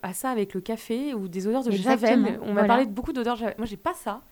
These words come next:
Speaker 2: Alors moi, j'ai eu ça aussi beaucoup.
Speaker 1: Ok.
Speaker 2: Ma fille aussi qui a eu le covid a ça. Donc on échange, hein, nos, nos odeurs, euh, bizarres. Et en fait, c'est ça, des odeurs de chlore, des odeurs de fumée, de brûlé,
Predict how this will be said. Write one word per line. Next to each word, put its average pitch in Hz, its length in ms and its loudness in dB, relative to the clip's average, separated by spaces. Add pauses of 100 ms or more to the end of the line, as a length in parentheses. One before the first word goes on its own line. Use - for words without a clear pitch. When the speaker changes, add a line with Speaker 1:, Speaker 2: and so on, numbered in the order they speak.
(300)
Speaker 2:
Alors 202 160 0
moi, 233 80 4
j'ai 285 140 2
eu 240 80 2
ça 247 220 0
aussi 233 260 -4
beaucoup. 220 340 0
Speaker 1:
Ok. 302 60 2
Speaker 2:
Ma 202 120 2
fille 262 240 -2
aussi 247 300 -4
qui 220 100 -6
a - 20 0
eu 202 40 0
le 180 60 -6
covid 214 380 -4
a 196 80 -2
ça. 269 180 0
Donc 233 180 0
on 190 200 0
échange, 262 400 0
hein, 226 120 0
nos, 190 240 -2
nos 196 260 0
odeurs, 202 380 2
euh, 190 80 0
bizarres. 214 440 -2 (460)
Et 208 220 4
en 185 80 0
fait, 247 220 -4 (100)
c'est 214 120 -8
ça, 240 240 0
des 214 180 2
odeurs 196 260 -2
de 196 100 -2
chlore, 262 520 0
des 196 180 -2
odeurs 202 380 -4
de 185 260 -6
fumée, 226 680 0
de 190 100 0
brûlé, 208 540 0